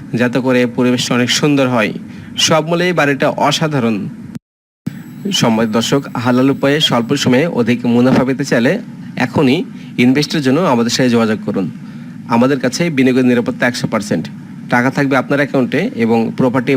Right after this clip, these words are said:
বাইনারি রেজিস্ট্রি হবে আপনার নামেই। আমাদের আছে নিষ্কণ্টক নির্ভেজাল প্রপার্টি খুঁজে বের করার এবং বিক্রয় করার সক্ষমতা। আরও বিস্তারিত তথ্য জানতে নিচে আমাদের অফিসের ঠিকানা আছে, আমাদের অফিসে চলে আসবেন অথবা যে নাম্বার দেওয়া আছে আপনারা WhatsApp-এ এসএমএস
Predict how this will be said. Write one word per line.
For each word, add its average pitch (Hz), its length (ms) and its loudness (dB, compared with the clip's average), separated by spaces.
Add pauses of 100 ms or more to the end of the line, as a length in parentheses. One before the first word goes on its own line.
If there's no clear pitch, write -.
বাইনারি 117 240 2
রেজিস্ট্রি 127 280 0
হবে 147 180 2
আপনার 123 240 2
নামেই। 95 220 -2 (680)
আমাদের 143 300 4
আছে 139 160 0 (200)
নিষ্কণ্টক 139 500 0 (180)
নির্ভেজাল 147 380 2 (100)
প্রপার্টি 123 380 0 (260)
খুঁজে 151 300 2
বের 123 200 2
করার 127 220 2 (260)
এবং 117 120 2 (220)
বিক্রয় 151 360 0
করার 147 240 0
সক্ষমতা। 113 460 -2 (880)
আরও 123 120 4 (120)
বিস্তারিত 139 380 0
তথ্য 143 120 -2 (120)
জানতে 120 280 2 (640)
নিচে 127 240 2
আমাদের 127 260 2
অফিসের 127 340 0
ঠিকানা 135 340 2
আছে, 135 140 -2 (140)
আমাদের 123 260 2
অফিসে 123 240 0 (100)
চলে 120 200 4
আসবেন 120 240 0 (300)
অথবা 127 280 2 (300)
যে 127 80 2 (100)
নাম্বার 123 280 2
দেওয়া 113 180 2
আছে 170 140 -2 (120)
আপনারা 123 200 2 (100)
WhatsApp-এ 127 440 0 (500)
এসএমএস 127 300 0